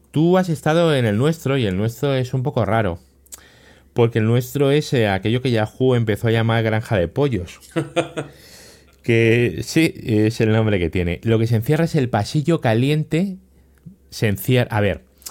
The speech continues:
Speaker 1: antiguamente, muy antiguamente, bueno, no tan antiguamente, antiguamente tú tenías un pasillo caliente, un pasillo frío, un pasillo caliente, pasillo frío, pasillo caliente,
Speaker 2: Pasi-,
Speaker 1: pasillo frío
Speaker 2: pasillo,
Speaker 1: y unas salas.
Speaker 2: pasillo es el espacio que hay entre dos filas
Speaker 1: El es-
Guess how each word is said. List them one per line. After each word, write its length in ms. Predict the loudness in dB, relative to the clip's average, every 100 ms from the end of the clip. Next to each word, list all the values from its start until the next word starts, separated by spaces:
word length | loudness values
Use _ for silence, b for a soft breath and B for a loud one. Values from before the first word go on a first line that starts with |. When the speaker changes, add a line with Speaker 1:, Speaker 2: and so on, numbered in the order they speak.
| B B B
Speaker 1:
antiguamente, 960 | -2 0 2 4 4 4 2 2 0 0
muy 220 | -2 -2 -2
antiguamente, 540 | -2 -4 -2 -4 -4
bueno, 200 | -4 -4
no 160 | -6 -6
tan 140 | -4
antiguamente, 540 | -6 -4 -2 0 -2 -2
antiguamente 560 | -4 -2 0 0 -2
tú 120 | -2 -4
tenías 320 | -2 -4 -4
un 100 | -2
pasillo 340 | -4 -2 -2
caliente, 320 | 0 -2 -2 -4
un 80 | -4
pasillo 340 | -4 -4 -4
frío, 220 | -4 -6 -6
un 60 |
pasillo 340 | -6 -4 -2 0
caliente, 380 | 0 -2 -2
pasillo 400 | -4 -4 -2 -2
frío, 260 | -2 -6 -6
pasillo 300 | -6 -4 -2
caliente, 280 | 0 0 -2
Speaker 2:
Pasi-, 220 | -2 0
Speaker 1:
pasillo 280 | 0 0 0
frío 140 | 0
Speaker 2:
pasillo, 140 | -2 0
Speaker 1:
y 100 | 2
unas 180 | 2 4
salas. 240 | 4 4
Speaker 2:
pasillo 200 | 2 -4
es 100 | -4
el 120 | -2
espacio 500 | -4 -4 -8 -6 -8
que 100 | -2
hay 140 | -2 -2
entre 260 | -6 -6 -4
dos 240 | -4 -4
filas 360 | -4 0 2 4
Speaker 1:
El 100 |
es- 80 | 2